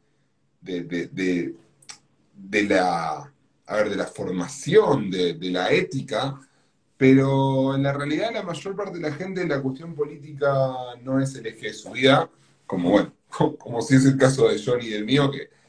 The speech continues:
que acá estamos, ¿no? Eh, y, y seguramente también del de, del de muchos de ustedes que nos están escuchando del otro lado.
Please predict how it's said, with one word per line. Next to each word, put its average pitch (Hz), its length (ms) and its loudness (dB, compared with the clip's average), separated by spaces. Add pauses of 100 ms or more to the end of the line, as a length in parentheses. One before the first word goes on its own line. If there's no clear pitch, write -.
(200)
que 104 100 -16
acá 104 100 -4
estamos, 107 320 -2
¿no? 151 260 -2 (380)
Eh, 107 800 0 (640)
y, 101 380 -8
y - 40 -8
seguramente 117 400 2
también 139 220 4
del 127 140 2
de, 98 280 0
del 101 240 -6
de 104 80 -2
muchos 110 300 -2
de 101 40 2
ustedes 135 320 6
que - 60 0
nos 95 120 -2
están 110 160 -4
escuchando 107 380 -4
del 110 80 -2
otro 117 160 -2
lado. 139 360 0